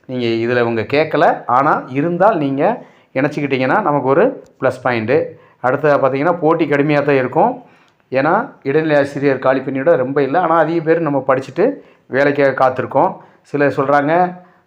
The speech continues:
"ஆ, எல்லாமே பணம் கொடுத்து எடுத்துடுறாங்க" அப்படின்றாங்க. நம்ம எல்லாத்தையுமே அப்படி முடிவு பண்ண முடியாது.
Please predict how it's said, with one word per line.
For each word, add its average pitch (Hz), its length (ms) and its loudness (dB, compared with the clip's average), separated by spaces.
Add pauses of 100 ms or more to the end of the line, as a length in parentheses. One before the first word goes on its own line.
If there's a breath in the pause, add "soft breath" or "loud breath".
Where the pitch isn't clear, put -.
"ஆ, 131 360 2 (140)
எல்லாமே 143 380 0
பணம் 139 320 0
கொடுத்து 127 300 -2
எடுத்துடுறாங்க" 120 560 0
அப்படின்றாங்க. 113 360 -4
நம்ம 131 220 -4
எல்லாத்தையுமே 131 500 0
அப்படி 123 220 -2
முடிவு 120 240 -6
பண்ண 117 160 -2
முடியாது. 117 600 -4